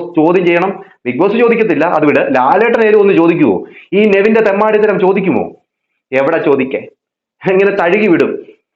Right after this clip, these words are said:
കാരണം നെവിനെ ഒന്നും പറയല്ലല്ലോ. നെവിൻ ലാലേട്ടന്റെ മുമ്പിലും പ്രേക്ഷകരുടെ മുമ്പിലും comedian അല്ലേ, comedian. എന്റെ പൊന്നു പ്രേക്ഷകരെ, ഈ പറയുന്നവൻ ഈ Bigg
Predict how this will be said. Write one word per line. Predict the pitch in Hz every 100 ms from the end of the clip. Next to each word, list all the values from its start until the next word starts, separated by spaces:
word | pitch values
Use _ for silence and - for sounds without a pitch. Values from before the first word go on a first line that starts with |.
| 131
കാരണം | 139 160 143 - -
നെവിനെ | 110 123 175 226
ഒന്നും | 220
പറയല്ലല്ലോ. | 202 185 160 143 131
നെവിൻ | 120 135 170 - - 135
ലാലേട്ടന്റെ | 151 185 202 208
മുമ്പിലും | 190 190 190
പ്രേക്ഷകരുടെ | 175 175 202 202
മുമ്പിലും | 190 180 180
comedian | 175 185 214 233 220 135
അല്ലേ, | 104
comedian. | 101 143 180 156 107 87 - _ _ _ _ _ _ _ _ -
എന്റെ | 131 151
പൊന്നു | 151 214
പ്രേക്ഷകരെ, | 180 160 151 160 147 127 - - -
ഈ | 190 226
പറയുന്നവൻ | 202 196 190 185 156 180 - -
ഈ | 147 208
Bigg | 190 175